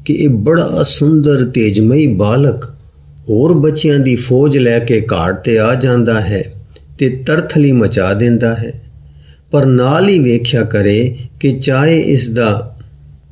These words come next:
ਬਲ ਤੇਜ ਇੰਨਾ ਹੈ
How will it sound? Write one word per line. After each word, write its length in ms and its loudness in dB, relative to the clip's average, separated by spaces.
ਬਲ 580 0
ਤੇਜ 380 0
ਇੰਨਾ 520 2
ਹੈ 420 -4